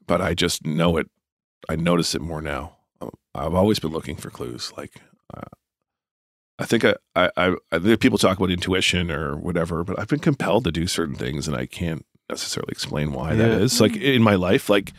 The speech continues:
Speaker 1: even when I'm in, like, on tour, I'm like, "I have to go see this museum." And everyone's exhausted. And, like, I'm like, "I have to go."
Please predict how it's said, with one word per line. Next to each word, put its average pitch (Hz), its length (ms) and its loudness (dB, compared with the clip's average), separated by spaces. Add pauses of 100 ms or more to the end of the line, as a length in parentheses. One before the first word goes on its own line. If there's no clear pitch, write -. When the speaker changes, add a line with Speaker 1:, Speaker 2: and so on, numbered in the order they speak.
(200)
Speaker 1:
even 202 240 2
when 202 100 4
I'm 165 140 2
in, 135 80 4
like, 113 160 4
on 110 200 0
tour, 110 260 2
I'm 98 60 -4
like, 90 160 -4
"I - 40 -4
have - 280 -2
to - 80 -4
go 101 100 2
see 95 240 0
this 90 380 -4
museum." 80 500 -6 (720)
And 110 80 2
everyone's 110 400 6
exhausted. 95 600 0
And, 80 80 -4
like, 80 260 -4
I'm 87 80 -2
like, 82 180 -6
"I - 80 -2
have 90 240 -4
to 87 80 -4
go." 85 360 -6